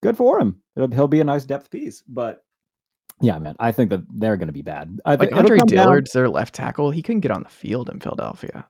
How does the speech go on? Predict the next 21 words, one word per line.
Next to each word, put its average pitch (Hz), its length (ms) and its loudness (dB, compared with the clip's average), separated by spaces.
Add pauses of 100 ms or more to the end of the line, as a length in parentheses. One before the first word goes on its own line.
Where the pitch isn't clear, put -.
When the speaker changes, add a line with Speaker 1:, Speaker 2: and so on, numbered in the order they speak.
(100)
Speaker 2:
Like, - 160 -16
he's - 180 -12
a - 60 -10 (120)
bus. - 300 -16
I 131 140 -6
don't 123 260 -8
see - 140 -10
that - 240 -6
going 64 240 -10
well. - 320 -10 (280)
Speaker 1:
Yeah, 196 300 4
that's, 185 400 0
that'll 151 260 4
be, 131 440 6 (260)
we'll, 113 220 0
we'll 113 160 -4
see 113 160 -4
how 101 140 0
that 92 220 -2
goes. 90 300 -2
But 98 340 0